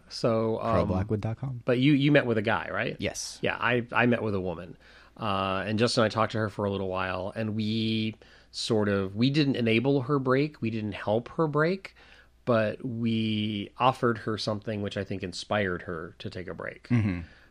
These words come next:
Speaker 1: And, um, and she kind of said, "Hey, there's stuff here that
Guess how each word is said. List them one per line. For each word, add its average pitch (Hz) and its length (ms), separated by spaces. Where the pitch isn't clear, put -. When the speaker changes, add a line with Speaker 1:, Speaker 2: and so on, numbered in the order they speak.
Speaker 1:
And, 95 600
um, 95 320
and 107 200
she 110 220
kind 127 220
of 120 80
said, 208 300
"Hey, 254 280
there's 170 240
stuff - 640
here 220 560
that 143 440